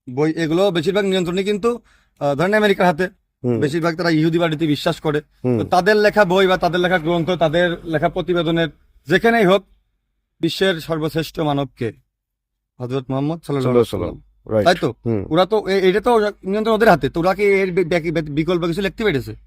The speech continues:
Speaker 2: না।
Speaker 1: ইহুদিরা ধরে লিখতে পারে যে বিশ্বের সর্বশ্রেষ্ঠ মানব অমুক।
Speaker 2: হুম।
Speaker 1: আর সেই মানবে যদি পাথর মেরে মানুষ দাঁত ভেঙে দিতে পারে,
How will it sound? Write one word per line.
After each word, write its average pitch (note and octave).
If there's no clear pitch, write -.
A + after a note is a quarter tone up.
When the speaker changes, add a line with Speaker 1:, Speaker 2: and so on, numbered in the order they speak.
Speaker 2:
না। G#2
Speaker 1:
ইহুদিরা E3+
ধরে E3+
লিখতে E3
পারে D#3
যে D#3
বিশ্বের D3
সর্বশ্রেষ্ঠ C3
মানব B2+
অমুক। C#3+
Speaker 2:
হুম। A2
Speaker 1:
আর D#3+
সেই G#3+
মানবে A3+
যদি G#3+
পাথর G3+
মেরে G#3+
মানুষ G#3
দাঁত G3
ভেঙে G3
দিতে F3
পারে, A#2